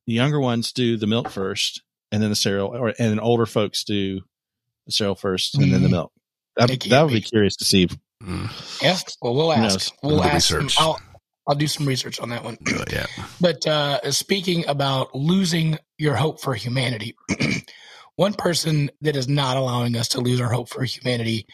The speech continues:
Speaker 2: is our next guest. Uh, Doctor Lucretia Berry is an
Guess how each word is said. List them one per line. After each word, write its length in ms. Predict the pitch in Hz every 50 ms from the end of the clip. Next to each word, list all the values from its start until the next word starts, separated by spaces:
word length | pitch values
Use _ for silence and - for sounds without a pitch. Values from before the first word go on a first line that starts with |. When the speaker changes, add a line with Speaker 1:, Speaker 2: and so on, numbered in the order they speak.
| - - - - - - _
Speaker 2:
is 160 | - 151 147 156
our 100 | 151 143
next 520 | 139 135 135 _ _ _ - - - - -
guest. 320 | - - - - - - - - - - - - - - _
Uh, 240 | 147 147 147 139 131
Doctor 640 | - 143 160 165 170 170 - - 185 170 165 - - -
Lucretia 580 | - 143 143 131 - - 202 196 - - 175 156
Berry 400 | 139 131 147 151 165 185 208 220 - - _ - - _
is 260 | - 156 151 156 147 -
an 180 | 143 139 139